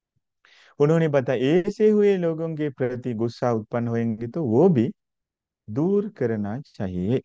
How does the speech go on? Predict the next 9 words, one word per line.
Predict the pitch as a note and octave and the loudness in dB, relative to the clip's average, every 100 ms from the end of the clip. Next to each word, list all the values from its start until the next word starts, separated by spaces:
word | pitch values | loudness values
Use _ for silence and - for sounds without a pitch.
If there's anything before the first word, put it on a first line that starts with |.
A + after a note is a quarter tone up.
| _ _ _ _ _ _ _ _ - | _ _ _ _ _ _ _ _ -12
हाँ, | F2+ E2 D#2+ - G2+ _ _ _ _ _ _ _ _ _ - | -10 -10 -14 -20 _ _ _ _ _ _ _ _ _ _ -14
अति, | F2+ - A#2+ B2 | -14 -6 -6 -4
अति | G2 - D#3+ | -6 -2 -2
सुंदर, | F3+ C3+ A#2 F2 D#2+ _ _ _ _ _ - | 0 -4 -4 -8 -10 _ _ _ _ _ -8
अति | G2+ F#2+ D3+ | -6 -4 -4
सुंदर | E3 D3 A2 F2+ | -4 -6 -4 -4
है। | G#2 F3+ _ _ _ - | -6 -10 _ _ _ 2
तो | C3+ | 4
उन्होंने | C3 C#3 D3 E3+ A3+ | 4 2 0 0 -4